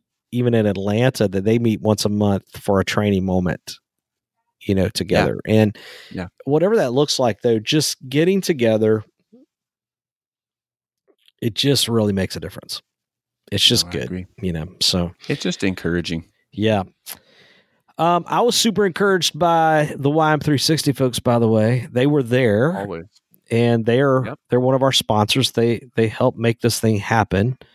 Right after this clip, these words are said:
Speaker 1: It was especially cool to get to see Jake, who is really kind of our point person, um, who really digs in and helps us,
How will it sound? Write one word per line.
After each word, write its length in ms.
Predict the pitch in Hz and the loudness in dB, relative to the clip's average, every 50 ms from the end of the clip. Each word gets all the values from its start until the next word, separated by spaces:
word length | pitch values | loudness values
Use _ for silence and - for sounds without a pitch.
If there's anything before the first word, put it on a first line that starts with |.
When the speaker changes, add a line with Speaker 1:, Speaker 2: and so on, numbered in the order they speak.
| _ _ _ _ _ _ _ _ - | _ _ _ _ _ _ _ _ -4
Speaker 1:
It 60 | - | 0
was 100 | 113 113 | 0 0
especially 460 | 107 - - - 127 123 - - 127 - | 2 0 0 2 2 2 2 2 0 0
cool 240 | - 120 123 113 | 0 2 2 4
to 160 | 104 107 104 95 | 4 2 2 2
get 180 | - 123 110 | 0 -2 0
to 60 | - | 0
see 180 | - - 120 107 | 0 2 2 0
Jake, 480 | 92 - - 117 117 120 117 - - - | 0 0 0 2 2 2 2 0 -2 -2
who 200 | - 113 110 104 | 0 2 2 2
is 120 | 104 - | 2 2
really 180 | 117 113 110 98 | 2 2 2 2
kind 180 | - 117 107 104 | 2 0 0 2
of 60 | 95 | 2
our 100 | 98 90 | 0 0
point 360 | - - - 113 113 107 - | 0 0 0 2 2 2 0
person, 720 | - - 110 110 101 - - 110 107 104 104 101 95 98 - _ _ _ _ _ _ _ _ _ _ _ _ _ _ _ | 0 2 2 4 4 2 2 4 4 4 4 2 0 -4 -8 _ _ _ _ _ _ _ _ _ _ _ _ _ _ _
um, 380 | - 98 101 95 92 92 92 90 - | -4 -2 0 0 0 0 -2 -2 -2
who 100 | - 104 98 101 | -2 0 0 2
really 280 | 110 117 113 107 98 98 - _ | 2 2 2 2 0 -2 -4 _
digs 240 | - 107 101 - - | 0 0 0 2 2
in 120 | 110 104 | 2 2
and 80 | 101 92 | 2 2
helps 240 | 104 104 101 - - | 2 0 0 0 -2
us, 160 | 85 - - | -4 -4 -6